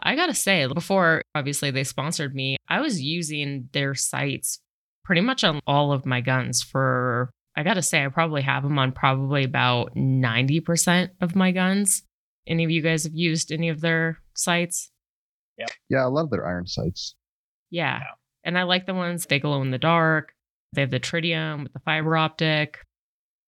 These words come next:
Speaker 1: They have some
Speaker 2: Yeah.
Speaker 1: really nice stuff.
Speaker 2: Yeah, I remember, I guess it was the first year I went to shot Show, so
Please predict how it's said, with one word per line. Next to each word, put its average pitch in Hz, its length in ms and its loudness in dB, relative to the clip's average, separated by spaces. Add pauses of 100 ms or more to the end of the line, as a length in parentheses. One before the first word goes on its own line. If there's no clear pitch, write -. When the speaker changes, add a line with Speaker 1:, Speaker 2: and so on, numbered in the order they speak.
(680)
Speaker 1:
They 185 120 0
have 180 180 -2
some 147 140 -2
Speaker 2:
Yeah. 139 120 4
Speaker 1:
really 139 140 4
nice 131 160 0
stuff. 131 200 -4 (1040)
Speaker 2:
Yeah, 139 280 2 (140)
I 160 60 4
remember, 170 640 4
I - 680 -20
guess 180 140 -2
it 311 40 -10
was 277 120 -8
the 151 100 -6
first - 300 -2
year 156 100 4
I 143 40 6
went 139 160 0
to 117 80 -4
shot 123 340 0
Show, 107 400 -2
so 101 640 -6